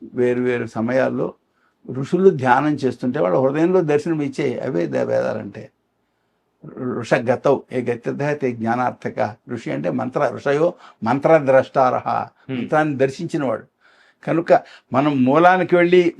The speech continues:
Speaker 1: సంప్రదాయాన్ని విశ్వసించినట్లయితే భగవంతుడి నుంచి వచ్చినవి వేదాలు, అపౌరుషేయాలు. అలా కాకుండా కేవలం చారిత్రకంగా చూసినట్లయితే ఏ ఋషి ఎప్పుడు దర్శిస్తే అప్పటి నుంచి వేదాలు వచ్చాయి,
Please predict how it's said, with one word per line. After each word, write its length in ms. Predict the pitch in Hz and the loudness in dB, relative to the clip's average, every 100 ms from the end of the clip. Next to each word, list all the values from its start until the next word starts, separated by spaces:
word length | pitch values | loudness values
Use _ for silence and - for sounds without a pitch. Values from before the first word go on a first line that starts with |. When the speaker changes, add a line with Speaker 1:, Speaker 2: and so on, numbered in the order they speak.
| - | -2
Speaker 1:
సంప్రదాయాన్ని 540 | 135 151 170 175 165 | 0 4 4 6 4
విశ్వసించినట్లయితే 880 | 143 143 143 160 156 156 156 160 202 | 0 -2 -2 -2 0 -2 0 2 2
భగవంతుడి 560 | 147 135 156 165 156 156 | 4 4 4 4 0 -2
నుంచి 160 | 151 | 2
వచ్చినవి 340 | 139 131 151 156 | 2 2 -2 2
వేదాలు, 520 | 131 120 120 120 123 | 2 4 2 2 0
అపౌరుషేయాలు. 840 | - 127 113 - 113 110 113 104 104 _ _ _ _ _ _ _ _ - | -2 -4 -6 -8 -6 -6 -8 -10 -14 _ _ _ _ _ _ _ _ 0
అలా 240 | 135 156 | 2 2
కాకుండా 540 | 151 123 143 165 185 190 | 2 0 0 0 0 0
కేవలం 520 | 185 147 175 196 190 - | 2 2 4 4 0 0
చారిత్రకంగా 640 | 139 170 165 175 170 165 | 2 0 -2 -2 0 -2
చూసినట్లయితే 720 | 147 156 147 135 147 151 214 220 _ _ 147 | -2 -8 -8 -4 -2 0 0 -2 _ _ 0
ఏ 300 | 151 180 202 | 4 6 6
ఋషి 240 | 214 240 | 4 4
ఎప్పుడు 340 | 208 185 202 | 4 6 6
దర్శిస్తే 500 | 190 180 175 190 262 | 6 4 2 0 0
అప్పటి 360 | 247 180 170 175 | 0 2 4 2
నుంచి 240 | 190 202 | 2 2
వేదాలు 380 | 220 160 147 143 | 4 4 4 2
వచ్చాయి, 540 | 120 117 123 117 - | 0 -6 -12 -12 -16